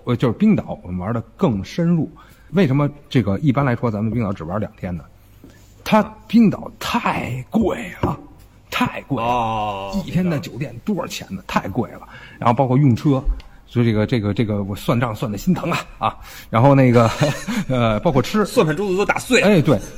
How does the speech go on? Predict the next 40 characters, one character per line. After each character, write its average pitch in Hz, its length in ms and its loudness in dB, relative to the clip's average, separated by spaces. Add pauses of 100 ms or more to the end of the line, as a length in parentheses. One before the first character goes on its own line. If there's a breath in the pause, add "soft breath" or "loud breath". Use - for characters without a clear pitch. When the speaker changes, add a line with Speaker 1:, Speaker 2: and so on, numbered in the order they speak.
Speaker 1:
而 185 80 4
且， 131 140 4 (120)
而 165 80 0
且 175 100 2
现 180 240 -2
在 165 160 2
就 120 120 -4
是 98 340 -4
很 113 280 0
少 95 200 0
人 92 180 -4
能 131 160 0
订 131 160 0
到 98 140 -2
冰 147 220 -2
岛， - 60 -10 (120)
冰 147 160 -4
岛 - 120 -6
的 98 100 -10
酒 - 120 -18
店 131 220 -6
了， - 60 -16 (400)
目 117 100 -4
前 107 100 -4
来 95 140 -4
说。 90 160 -6 (180)
Speaker 2:
哦。 87 280 -10
Speaker 1:
啊， 104 280 2
然 117 140 0
后 131 180 4
这 117 200 0
个 104 260 0
我 101 160 -4
们 143 100 2
也 117 80 0
是 110 140 -10
找 101 160 -6
了 101 180 -4
这 104 160 -4
个 92 240 -6